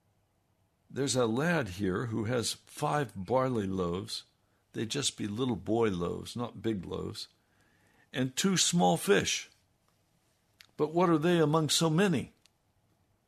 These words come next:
Jesus said, "Make the, make the people sit down." There was a lot of grass in that area. I've been to that area. It's a very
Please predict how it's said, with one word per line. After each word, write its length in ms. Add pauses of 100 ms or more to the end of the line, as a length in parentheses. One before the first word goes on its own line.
(1300)
Jesus 420
said, 380 (1000)
"Make 300
the, 240 (140)
make 240
the 100
people 400
sit 320
down." 340 (2250)
There 100
was 100
a 80
lot 260
of 160
grass 640
in 180
that 200
area. 420 (920)
I've 160
been 200
to 100
that 260
area. 260
It's 140
a 40
very 360